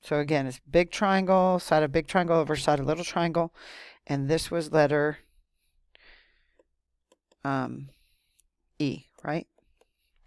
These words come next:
So we have also used that one. So these were not the right statements. So we're just gonna scratch through 'em 'cause we're done with all our statements anyway, okay? Then it says down here for step five, um,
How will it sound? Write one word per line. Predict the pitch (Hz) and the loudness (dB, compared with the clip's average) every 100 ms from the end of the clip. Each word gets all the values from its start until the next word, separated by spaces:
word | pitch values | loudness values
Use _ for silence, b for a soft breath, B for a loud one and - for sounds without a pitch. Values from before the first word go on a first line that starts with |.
| B B B B - | B B B B -10
So | 147 | -6
we | 143 143 | -4 -2
have | 139 | 0
also | 135 - 139 | -2 -4 -8
used | 127 | -6
that | - - | -4 -4
one. | - 135 | -6 -8
So | - - | -8 -8
these | 139 190 226 240 208 - | -2 0 2 2 0 -2
were | |
not | 151 147 - | 0 0 0
the | |
right | 143 135 | 0 -2
statements. | - - - 117 - - - _ | -2 -4 -4 -4 -12 -14 -16 _
So | - 151 | -4 -2
we're | |
just | 147 - | -2 -4
gonna | 131 | -6
scratch | 131 139 123 - | -4 -2 -2 -6
through | 135 | -10
'em | 110 - | -10 -10
'cause | 139 | -2
we're | 160 | 2
done | 170 180 | 4 4
with | 160 | 4
all | 143 | 4
our | 139 | 4
statements | 135 151 135 123 | 2 0 0 -2
anyway, | 151 143 120 113 | -2 -2 -6 -6
okay? | - 139 139 B B B B - | -2 -2 -4 B B B B 0
Then | 170 202 233 | 6 8 6
it | - | 2
says | 214 185 | 0 2
down | 185 | 2
here | 185 | 2
for | 180 | -2
step | 170 180 - | 2 2 2
five, | - 180 139 143 175 185 _ B B B B B B B B - | 6 6 6 2 0 -2 _ B B B B B B B B 4
um, | 175 160 156 147 | 6 6 2 -4